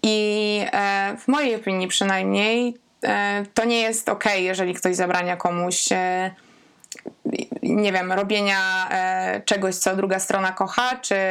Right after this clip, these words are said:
czy właśnie, mm, wiesz, realizowania się w jakiejś pasji. Wydaje mi się, że właśnie, e, jakby dobra relacja ma to do siebie, że dwie osoby się wspierają. Czyli, no nie wiem, ja, ja na przykład nie byłabym w stanie na przykład tobie zabronić, żebyś, e, przestał uprawiać sport, żebyś przestał grać w piłkę,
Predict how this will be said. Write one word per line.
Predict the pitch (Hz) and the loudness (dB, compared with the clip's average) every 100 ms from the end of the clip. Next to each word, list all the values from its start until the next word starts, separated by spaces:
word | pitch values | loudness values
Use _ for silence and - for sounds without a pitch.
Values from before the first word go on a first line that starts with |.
| 185 185 | 0 -2
czy | - 185 185 185 | 0 0 0 0
właśnie, | 180 190 185 185 | 0 0 0 0
mm, | 208 - 190 180 180 180 185 190 | -2 -2 0 0 -2 -2 0 2
wiesz, | 180 180 190 | 2 2 0
realizowania | 190 196 190 190 185 | 0 0 -2 0 -2
się | 180 185 | 0 0
w | |
jakiejś | 190 202 - | 0 0 0
pasji. | 254 247 - 269 339 - - - - - - | -2 0 0 0 -2 -12 -20 -20 -20 -12 -2
Wydaje | 240 254 277 | 2 2 2
mi | 294 | 0
się, | 277 | 0
że | 247 | 2
właśnie, | 233 247 - 226 220 214 214 - | 0 0 0 2 2 2 0 0
e, | 190 202 - | -2 -2 -2
jakby | 208 202 | 0 2
dobra | 208 262 262 | 2 2 0
relacja | 233 214 208 208 | 0 0 0 0
ma | 208 | 0
to | 202 | 0
do | 202 | 0
siebie, | 196 185 202 247 269 | 0 2 2 2 0
że | 214 214 208 | 0 0 0
dwie | 202 202 | -2 -2
osoby | - 202 190 | 0 0 0
się | - 180 | 0 0
wspierają. | - 208 196 185 180 190 190 _ _ _ _ - | 0 0 0 0 -2 -4 -8 _ _ _ _ -6
Czyli, | - 208 208 202 202 202 202 - _ - | 0 2 2 2 2 0 -2 -4 _ -10
no | - 220 | -2 0
nie | 220 208 | 2 0
wiem, | 196 | 0
ja, | 190 196 | 0 0
ja | 196 202 | 0 0
na | 208 | 0
przykład | 202 202 202 | -2 -2 0
nie | 202 196 | 0 2
byłabym | 208 196 190 190 | 2 0 -2 -2
w | |
stanie | - 190 185 | 0 0 0
na | 185 | -2
przykład | 180 180 180 | 0 -2 -2
tobie | - 180 196 | -2 0 0
zabronić, | 190 170 170 165 170 180 - | 0 0 0 0 -2 -2 0
żebyś, | 185 185 202 - | 0 0 0 0
e, | 202 - - | 0 0 -2
przestał | - 180 175 190 202 | 0 -2 0 0 0
uprawiać | 196 190 190 185 | 0 0 0 -2
sport, | - 202 202 202 | 0 0 0 -2
żebyś | 190 185 180 - | -2 0 -2 0
przestał | - 170 180 | -2 0 -2
grać | 180 175 - | 0 -2 -2
w | |
piłkę, | 202 196 | -2 0